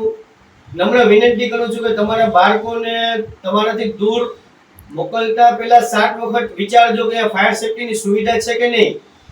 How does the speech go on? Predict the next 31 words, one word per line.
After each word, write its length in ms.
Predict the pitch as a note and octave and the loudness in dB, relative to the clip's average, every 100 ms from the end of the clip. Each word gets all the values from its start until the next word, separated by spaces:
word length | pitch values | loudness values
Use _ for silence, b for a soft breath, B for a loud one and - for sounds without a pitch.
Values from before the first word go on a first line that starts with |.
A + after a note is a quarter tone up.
| - | -18
તમારું 440 | - F#3+ G#3 A3 A3 | -8 -2 2 4 4
બાળક 360 | E3+ A#3 A#3+ A#3+ | 6 8 6 4
પાછું 320 | G#3 G#3+ A#3 G#3 | 0 -2 -4 -4
સાંજે 260 | G3+ G#3+ A3 | -2 2 4
ઘરે 160 | - G#3 | 4 4
આવશે 280 | G3+ G3+ G#3 A3 | 4 2 0 -2
કે 100 | G#3 | -2
નહીં 140 | G#3 | -2
આ 100 | G3+ G3 | -2 -2
ખાસ 200 | F#3 F#3+ | -2 -2
તમે 240 | - G3+ F3+ | -6 -6 -6
જોજો 300 | F3 F#3 A3 A3+ | -8 -2 -2 -2
અને 200 | - G3+ - - _ _ _ _ _ _ _ - | -4 -2 -2 -4 _ _ _ _ _ _ _ -8
એમને 200 | G3+ G#3 | -2 0
એમ 100 | G#3 | 0
તમારા 320 | G#3 G#3 G#3 E3 | 0 2 2 2
બાળકને 500 | E3 G3 G3 G3 E3+ - | 2 0 0 -2 -2 -2
તમારાથી 640 | E3 F3 F3+ F3 F#3 E3 D3 C#3+ - _ _ _ - - - - | -4 -4 -4 -4 -6 -4 -4 -6 -10 _ _ _ -20 -20 -20 -12
વિમુખ 320 | D#3 G3 G3+ G3+ | -4 0 0 0
થાય 260 | G3 F3+ | 2 4
એવું 180 | E3 F3+ - _ _ | 4 0 -8 _ _
ન 80 | - F#3 G3+ - | -2 0 0 -4
કરજો 340 | G3+ G3+ A3+ A3+ | -6 -4 -4 -4
અને 180 | G#3+ G3+ - - _ _ _ _ - | 0 0 -2 -6 _ _ _ _ -2
તમે 240 | F3+ A#3 | 2 4
પણ 200 | A#3 A#3+ | 4 2
એ 100 | A#3 | 2
જાગૃત 320 | G3+ G#3 A3+ A3 | 4 2 2 0
બનો 140 | A3 A3+ | 0 0
અને 120 | A3 | 0
સરકારને 500 | G#3 G3 G#3 A#3 A#3 | 0 -2 -2 -2 0